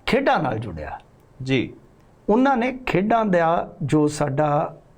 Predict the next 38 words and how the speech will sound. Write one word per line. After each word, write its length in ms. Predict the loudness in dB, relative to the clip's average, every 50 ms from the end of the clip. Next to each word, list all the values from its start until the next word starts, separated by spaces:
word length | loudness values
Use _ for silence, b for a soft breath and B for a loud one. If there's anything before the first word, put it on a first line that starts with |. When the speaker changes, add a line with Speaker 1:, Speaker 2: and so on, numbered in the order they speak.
| _ _ _ 0
Speaker 1:
ਇਨਫਰਾਸਟ੍ਰਕਚਰ 880 | 0 0 0 0 0 -2 -2 -2 -2 -4 -4 -4 -4 -4 -2 0 0 2
ਹੈ 220 | 0 0 0 -2
ਜਾਂ 300 | -2 -2 -2 -2 0 -2 -4 -8 B B B B B B _
ਖੇਡਾਂ 320 | -2 0 0 2 0 0
ਦਾ 140 | 0 0 -2
ਜਿਹੜਾ 460 | 0 0 0 2 2 0 0 -2 -6 -10
ਸਾਰਾ 440 | -12 -4 -2 -2 0 0 0 -2 -4 -8 -14 -20 -20 -20 -20 -20 -20 -20 -20 -20 _ _ -20 -4 0
ਕੁੱਲ 200 | 2 2 4 4
ਮਿਲਾ 240 | 4 2 2 0
ਕੇ 160 | -2 -4 -6 -6
ਤੰਤਰ 480 | -2 -2 -2 -2 -2 -2 -2 -2 0
ਹੈ, 100 | 0 -4
ਕੰਮ 260 | -4 -4 -4 -4 -2
ਕਰਦਾ 320 | -4 -6 -8 -8 -8 -8 -6
ਹੈ, 60 | -2
Speaker 2:
ਹੂੰ, 160 | 0 2 2
ਹੂੰ। 180 | 0 0 -2 -6 -8 B B B B B B B B B B -2 0
Speaker 1:
ਉਹਦਾ 240 | 0 2 2 0
ਜਿਹੜਾ 360 | 2 2 2 2 2 0 0 0 0
ਆਡਿਟ 340 | 0 2 0 -2 -4 -4 -4
ਕੀਤਾ 360 | -2 -2 -2 0 0 0 0
ਹੈ, 100 | 0 0
ਉਹ 100 | 0 0
ਬਿਲਕੁਲ 840 | 0 0 0 0 0 0 2 2 4 4 4 4 2 0 -2 -4 -8 -16 -20 _ _ _ -16
ਸਾਨੂੰ 540 | -6 -4 -2 0 0 2 2 2 0 0
ਕਹਿ 200 | 0 -2 -2 0
ਲਓ 100 | 0 0
ਕਿ 180 | -2 0 0 -2
ਐਕਸਪੋਜ਼ 500 | -2 -2 -8 -2 0 2 2 2 0 0
ਕਰ 180 | -2 -2 -2 0
ਦਿੰਦਾ 280 | 0 0 2 2 2
ਹੈ 60 | 0
ਕਿ 200 | 0 0 -2 -2
ਅਸੀਂ 220 | -2 0 -4 -6 -2
ਖੇਡਾਂ 320 | 0 0 0 0 0 0
ਦੇ 120 | 0 0 -2
ਮਾਮਲੇ 380 | -2 -2 -2 -2 0 -2 -2
'ਚ 200 | -2 -2 -4 -2